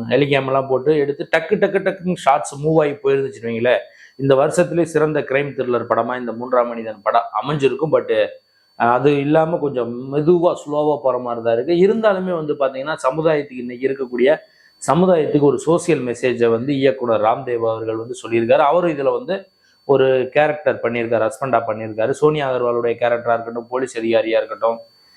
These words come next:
ஸ்ரீநாத் அவருடைய கேரக்டரா இருக்கு, எல்லாருடைய கேரக்டருமே நல்ல டெவலப்பா இருக்கு. அதே மாதிரி அந்த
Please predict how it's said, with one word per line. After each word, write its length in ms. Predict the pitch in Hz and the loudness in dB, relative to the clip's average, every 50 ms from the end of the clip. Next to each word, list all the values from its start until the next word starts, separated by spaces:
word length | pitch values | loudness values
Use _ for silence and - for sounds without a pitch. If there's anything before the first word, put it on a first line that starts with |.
| _ _ _ _ _ _ _ - | _ _ _ _ _ _ _ 2
ஸ்ரீநாத் 480 | - 143 147 156 156 139 131 120 120 117 | 2 2 4 4 2 2 2 2 4 4
அவருடைய 360 | 117 127 135 135 135 131 123 117 | 4 4 2 2 4 2 2 4
கேரக்டரா 340 | 127 123 120 117 117 117 | 4 2 2 4 2 2
இருக்கு, 180 | 117 117 131 139 | 2 2 -2 0
எல்லாருடைய 340 | 139 160 160 156 151 147 143 - | 2 2 2 2 0 -4 -4 -2
கேரக்டருமே 520 | - 165 170 175 165 - - 151 151 160 160 | 0 0 0 0 -2 -6 -12 -10 -6 -6 -4
நல்ல 220 | 151 135 135 135 135 127 123 | -2 0 2 2 2 4 4
டெவலப்பா 400 | 127 131 151 156 143 - - 131 | 2 4 4 2 0 2 0 0
இருக்கு. 220 | 120 120 - - 156 | 0 -2 0 0 0
அதே 220 | 135 139 170 190 185 | 2 2 2 0 0
மாதிரி 240 | 180 170 160 165 170 - _ _ _ - | 0 -2 -2 -2 -4 -4 _ _ _ -6
அந்த 180 | 214 233 254 | -4 -4 -4